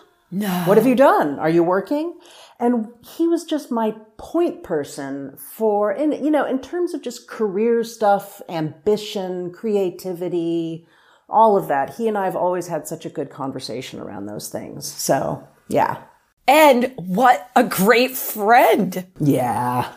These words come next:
Speaker 2: the best.
Speaker 1: I mean, seriously, to call you, "Are you writing?" and you're writing, like, truly caring about you.
Speaker 2: Yeah.
Speaker 1: Incredible.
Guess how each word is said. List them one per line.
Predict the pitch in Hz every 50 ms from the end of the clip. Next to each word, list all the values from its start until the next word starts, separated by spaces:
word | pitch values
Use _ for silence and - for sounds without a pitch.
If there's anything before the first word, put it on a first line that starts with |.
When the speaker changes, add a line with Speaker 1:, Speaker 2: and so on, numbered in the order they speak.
| -
Speaker 2:
the | - 170
best. | - - 170 165 170 247 - - - - - - - - - _
Speaker 1:
I | - 214 220 220
mean, | 220 226 220 220 214
seriously, | - - - - - 269 277 330 359 349 330 - - - 185 185
to | 185
call | 185 - - 233
you, | 220 226
"Are | 202
you | 196 190 185
writing?" | 175 196 185 208 233 254 226
and | 190 180
you're | 175 170
writing, | 190 185 202 233 269 247
like, | 202 196 196 - - -
truly | - - - - 277 277 285 302
caring | 285 294 - - 254 233 226 233 226
about | 214 214 202 190 - -
you. | 190 190 175 151 - - _ _ _ _ _ _ _ _ _ _
Speaker 2:
Yeah. | - 185 165 135 123 113 - -
Speaker 1:
Incredible. | 214 214 208 196 175 151 170 170 - - _